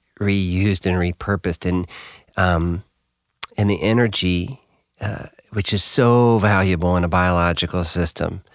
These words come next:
that almost, and I, I'm, I'm gonna say the word no here, but, uh, K N O W, that, that the organisms know, they, they really don't cognitively or, you know,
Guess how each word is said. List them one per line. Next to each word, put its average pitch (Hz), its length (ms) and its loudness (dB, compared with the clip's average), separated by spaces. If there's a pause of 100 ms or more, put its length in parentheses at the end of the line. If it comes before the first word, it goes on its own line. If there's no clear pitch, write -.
(520)
that - 220 -6 (300)
almost, 107 600 0 (240)
and 101 100 -2
I, 98 180 0
I'm, 92 280 0
I'm 87 100 -2
gonna 92 180 0
say 92 220 -2
the 90 160 -2
word 87 260 -2 (120)
no 95 380 2
here, 87 360 -2
but, 82 240 -2 (720)
uh, 82 340 -10 (520)
K 90 260 0
N 90 480 0 (140)
O 90 100 0
W, 53 560 -4
that, - 180 -10 (280)
that 95 220 0
the 98 80 -2
organisms 101 840 0 (160)
know, 101 720 2
they, - 160 -4 (240)
they 90 140 -4
really 90 260 0
don't 90 360 -2
cognitively 85 1120 -2
or, 80 220 -4
you - 80 -2
know, 73 80 -2